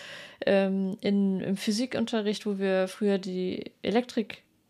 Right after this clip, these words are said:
und Stromkreisläufe und sowas durchgenommen haben, da hatten wir dann auch diese kleinen Experimente mit diesen Leuchten, die man dann in Reihe geschaltet hat oder in Parallelschaltung. Und das war ja einfach experimentieren tatsächlich, so ein bisschen ausprobieren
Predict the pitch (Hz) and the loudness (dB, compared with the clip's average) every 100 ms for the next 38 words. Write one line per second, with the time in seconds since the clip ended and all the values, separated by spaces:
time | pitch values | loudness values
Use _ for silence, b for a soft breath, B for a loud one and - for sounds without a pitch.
0 | - 185 180 - - 254 240 226 - 214 | -6 -6 -6 -6 -2 -2 2 2 2 0
1 | 208 - 202 208 202 208 - - 214 208 | 0 -4 -4 -2 0 0 -2 -4 -4 -2
2 | 220 202 196 190 190 190 196 B B B | 0 0 2 2 2 0 -4 B B B
3 | B 185 185 196 208 208 214 208 202 196 | B 2 4 4 0 2 4 4 4 4
4 | 139 - 208 196 - 202 196 202 - 208 | 2 0 0 0 2 2 2 -4 -2 0
5 | 202 196 208 208 185 185 180 190 180 180 | 2 4 4 2 -2 -2 0 0 0 -2
6 | - 190 202 - 170 165 170 B B B | 2 4 2 0 -6 -6 -8 B B B
7 | - 190 190 185 185 - 185 220 240 214 | -2 2 4 4 2 2 4 6 6 4
8 | - 208 208 202 - 202 196 - 190 180 | 2 4 4 2 0 2 2 0 -2 0
9 | 196 185 190 247 247 - 202 202 208 208 | 0 2 6 6 6 4 2 2 0 0
10 | 196 190 196 196 196 190 196 190 185 - | 0 0 -2 0 2 2 4 4 2 -2
11 | _ _ - 196 202 - 202 - - 202 | _ _ 0 0 0 0 -2 -2 -2 2
12 | 196 190 185 226 269 285 - 214 - 233 | 2 2 0 2 4 2 0 -4 -4 -4
13 | - 240 240 214 202 202 196 180 - 262 | -2 -4 -2 -2 -2 -2 -4 -2 0 0
14 | - - 226 214 202 202 | 0 -6 -6 -2 -2 -2